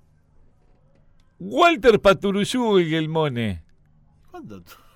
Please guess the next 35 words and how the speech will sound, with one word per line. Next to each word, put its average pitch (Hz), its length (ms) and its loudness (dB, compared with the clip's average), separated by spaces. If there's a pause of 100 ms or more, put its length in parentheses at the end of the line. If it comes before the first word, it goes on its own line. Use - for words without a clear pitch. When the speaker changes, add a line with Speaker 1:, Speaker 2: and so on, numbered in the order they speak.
(120)
Speaker 2:
<laughs> - 460 -20
Pero 101 200 -14
Speaker 1:
En 107 120 -8
Wander 170 300 2
la 113 100 0
rompió 107 340 -6
toda. 117 260 -2
Speaker 2:
pero 98 140 -16
pará, 98 320 -16 (380)
¿Guglielmone 90 480 -14
fue - 140 -18
bueno 220 260 -12
o 147 80 -12
empresario? 90 580 -14 (300)
Speaker 1:
No, 143 200 -4
no, 131 160 -6
en 113 80 -8
Wander 143 320 -2
fue 110 140 -10
un, 101 160 -8
fue 90 140 -12
un, 92 40 -10 (720)
se 107 80 -8
abu-, 107 140 -4
Speaker 2:
Jugador. 196 200 -6
Speaker 1:
se 123 60 -2
aburrió 117 280 -2
de 156 80 2
hacer 110 140 -6
Speaker 2:
Si 135 60 -2
Speaker 1:
goles. 139 120 2
Speaker 2:
comparamos 185 320 2
empresario 160 360 -2
jugador, 180 460 2
Speaker 1:
No, 110 140 -12